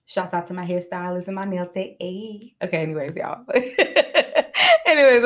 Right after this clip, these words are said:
okay, let me stop. Okay. Okay. But, um, butterflies, please remember. Remember,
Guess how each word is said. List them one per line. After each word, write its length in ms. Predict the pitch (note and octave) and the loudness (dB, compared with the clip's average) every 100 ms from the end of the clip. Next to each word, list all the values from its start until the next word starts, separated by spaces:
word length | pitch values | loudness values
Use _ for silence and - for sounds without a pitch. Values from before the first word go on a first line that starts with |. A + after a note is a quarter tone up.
| B3 | 4
okay, 220 | B3 A3 | 4 4
let 80 | A#3 | 2
me 60 | |
stop. 400 | B3 G#3+ G#3+ G#3+ | 2 2 2 2
Okay. 720 | G#3 G3 G3+ C#4 D#4 G4 - | 2 4 2 0 -6 -8 -8
Okay. 220 | A#3+ - - _ - - - - - - _ | -10 -10 -14 _ -20 -14 -14 -14 -20 -20 _
But, 260 | F#3 G3+ G3+ | -2 0 0
um, 480 | G3 G3 F#3+ F#3+ F#3+ _ _ _ _ | -4 -8 -10 -12 -16 _ _ _ _
butterflies, 640 | G3+ G#3+ G#3+ G#3 G3+ G3+ - | -6 -6 -6 -6 -4 -6 -8
please 280 | A3+ A3+ | -10 -8
remember. 600 | G#3+ G3 F3 F3 - G#3 F#3 _ _ _ _ _ _ _ _ _ _ _ _ _ _ _ _ - | -6 -6 -6 -8 -12 -12 -20 _ _ _ _ _ _ _ _ _ _ _ _ _ _ _ _ -8
Remember, 680 | G3+ G3+ G3+ F#3+ F3+ - | -2 0 0 0 -4 -8